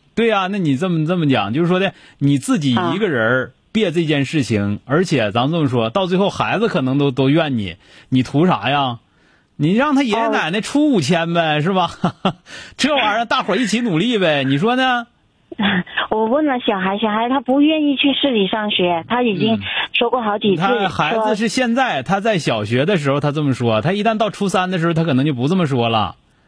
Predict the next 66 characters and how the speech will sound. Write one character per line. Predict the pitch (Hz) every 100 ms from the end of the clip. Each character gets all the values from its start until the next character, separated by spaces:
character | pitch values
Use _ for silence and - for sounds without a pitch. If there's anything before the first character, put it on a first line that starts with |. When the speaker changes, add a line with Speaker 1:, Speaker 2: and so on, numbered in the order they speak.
| _ _ _ _ _ _
Speaker 1:
傻 | - 120
妹 | 123 139
妹 | 127
啊， | 113
不 | 110 175
能 | 156
这 | 156
么 | 131
的 | 120
啊。 | 147 135 - _ - -
尤 | 151 214
其 | 277 220
说 | 202 214
什 | 143
么 | 139
呢？ | 185
如 | 175 269
果 | 165
说 | 208
你 | 208
们 | 123 127
商 | - 240 269
量 | 285
着 | 180
来， | 113 101 117
你 | 117
问， | 131 208 196 196 160
你 | 156
问 | 311 247
我， | 113 104 131 - 131
比 | 131
方 | 185
说 | 196
你 | 208 131
问 | 214 180
我 | 107 110
说 | 165 175 - - - -
：“哥 | 185 196
呀， | 185 135
你 | 127
说 | 147 185
我 | 147
们 | 143
两 | 170
口 | 185 131
子 | 127
定 | 208
不 | 180
下 | 180
来 | 127 107
了， | 147
你 | 143 151
说 | 247
是 | 233
上 | 254 254
镇 | 330 320
里 | 226
去 | 240 240
呢， | 226 220
还 | 185 196
是 | 214
上 | 233
市 | 214 311
里 | 214
去 | 220
呢？” | 214 202